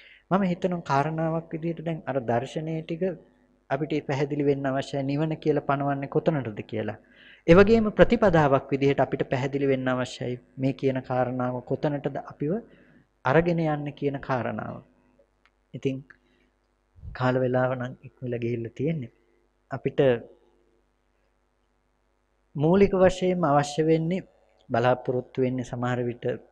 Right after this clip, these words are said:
ආධුනික අයත් ඉන්න ඇති. නමුත් ටිකක් බලාපොරොත්තු වෙන්නේ බණ අහලා පුරුදු අය ඇති කියන එක අපේ ගෞරවනීය ලොකු ස්වාමීන් වහන්සේ,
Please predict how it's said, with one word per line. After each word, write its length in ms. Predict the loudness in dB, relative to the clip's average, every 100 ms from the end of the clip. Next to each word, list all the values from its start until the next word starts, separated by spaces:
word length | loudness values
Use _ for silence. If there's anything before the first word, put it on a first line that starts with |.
| _ _ -2
ආධුනික 460 | -2 0 -4 -6
අයත් 260 | -6 -6 -12 _
ඉන්න 260 | -10 -8 -8
ඇති. 400 | -8 -10 -8 -8 -10 _ _ _ _
නමුත් 280 | -10 -10 -12
ටිකක් 400 | _ -12 -10 -10
බලාපොරොත්තු 680 | -10 -8 -8 -8 -8 -8 -8
වෙන්නේ 280 | -8 -8 -10 -14 _ _ _ _ _ _
බණ 180 | -4 -2
අහලා 320 | -4 -6 -6
පුරුදු 300 | -6 -4 0
අය 140 | 0 0
ඇති 240 | -4 -10 -14
කියන 260 | -12 -10
එක 180 | -10 -10 -12 -12 _ _
අපේ 260 | -12 -8 -8 -10 _ _
ගෞරවනීය 560 | -6 -6 -6 -10 -10 -8
ලොකු 180 | -10
ස්වාමීන් 400 | -10 -12 -10 -8
වහන්සේ, 440 | -6 -6 -8 -10